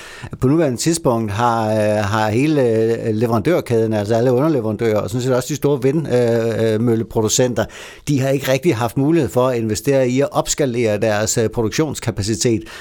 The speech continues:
Så når det hele det lander på én gang, så, så, øh, skal der altså, øh, ske et mirakel, hvis de skal kunne levere alle de her vindmøller på, på meget, meget kort tid. Det er en kæmpe udfordring.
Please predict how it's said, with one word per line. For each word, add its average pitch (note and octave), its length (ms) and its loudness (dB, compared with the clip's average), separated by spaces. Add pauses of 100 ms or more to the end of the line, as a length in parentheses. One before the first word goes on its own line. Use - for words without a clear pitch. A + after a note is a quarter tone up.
(120)
Så C3+ 120 0
når A#2 100 2
det A2+ 100 0
hele D3+ 280 2
det D3+ 100 2
lander C3+ 300 2
på C3+ 120 -2
én C#3+ 220 0
gang, C3+ 320 0
så, C#3 140 -2
så, C3 220 0
øh, A#2 800 2
skal B2 300 0
der A2+ 60 2
altså, G#2+ 580 2
øh, A2 80 0
ske D3+ 180 0
et B2+ 100 -2
mirakel, C3 420 0
hvis A2+ 140 -2
de A2 160 -4
skal G#2+ 300 0
kunne G#2+ 240 0
levere C3+ 260 2
alle B2 120 -2
de C3 60 -2
her C3+ 200 2
vindmøller B2+ 420 0
på, G#2+ 360 0
på B2 80 0
meget, A#2 200 2
meget A#2+ 160 0
kort A#2 220 -2
tid. A#2 200 0
Det B2+ 100 2
er C3 40 2
en B2 60 0
kæmpe B2 200 0
udfordring. A2+ 460 -2